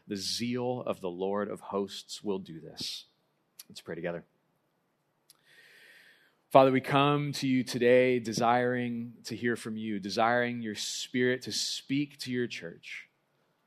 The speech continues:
Lord, desiring your Spirit to speak to our hearts.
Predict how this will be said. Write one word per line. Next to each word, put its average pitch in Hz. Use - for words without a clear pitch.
Lord, 113
desiring 127
your 110
Spirit 123
to -
speak -
to 131
our 113
hearts. -